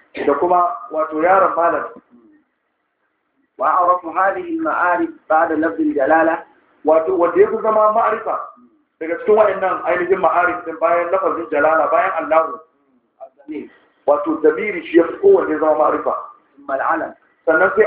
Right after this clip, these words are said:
Speaker 1: alam ya biyo baya.
Speaker 2: ثم اسم الإشارة.
Speaker 1: Sannan sai ismul ishara.
Speaker 2: ثم الاسم الموصول.
Speaker 1: Sannan ismul mawsul shine na hudu.
Speaker 2: ثم المحلى بألف.
Speaker 1: Sannan al-muhalla bi, bi alif wa lam.
Speaker 2: ثم المضاف إليها.
Speaker 1: Sannan mudaf ila al-muhalla bil alif wa lam.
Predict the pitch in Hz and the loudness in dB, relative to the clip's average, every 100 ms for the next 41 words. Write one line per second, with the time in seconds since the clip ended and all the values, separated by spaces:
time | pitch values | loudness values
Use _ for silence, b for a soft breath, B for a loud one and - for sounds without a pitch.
0 | - 220 175 165 160 170 165 160 156 - | 2 -2 -2 -8 -8 -4 0 0 -2 -10
1 | - _ 127 143 175 349 - - - 156 | -20 _ _ -20 -18 -12 -12 -10 -6 0
2 | 147 123 - 165 160 190 214 214 240 240 | 0 -2 -2 0 2 2 2 2 0 0
3 | 202 - 185 180 - - - - _ _ | 0 0 0 2 0 -4 -14 -20 _ _
4 | _ 294 143 170 185 170 151 139 135 156 | _ -18 -12 -12 -8 -6 -4 -4 -4 -6
5 | - - 160 190 220 240 214 175 202 170 | -6 0 2 2 2 2 2 0 0 0
6 | 190 165 156 156 156 156 - _ 135 143 | 2 2 2 0 0 -2 -6 _ -10 -8
7 | 143 143 190 185 170 156 147 165 170 160 | -6 -6 -2 0 2 2 0 0 -2 0
8 | 165 170 190 180 170 214 196 175 185 175 | 0 2 0 0 0 0 0 0 -2 -2
9 | - - 165 185 196 160 151 160 - - | -8 -8 -2 0 0 -2 0 0 -2 -10
10 | - - _ _ _ _ _ _ 339 311 | -20 -20 _ _ _ _ _ _ _ -14
11 | 302 277 262 156 156 - 135 135 117 113 | -14 -14 -10 -8 -10 -14 -14 -14 -8 -2
12 | 160 185 190 - - - 165 208 208 - | 0 0 -2 -8 -16 -10 -2 0 0 -4
13 | 196 185 175 180 156 165 165 147 151 143 | -10 -8 -6 -6 -4 -4 -4 -4 -4 -4
14 | 135 143 | -4 -4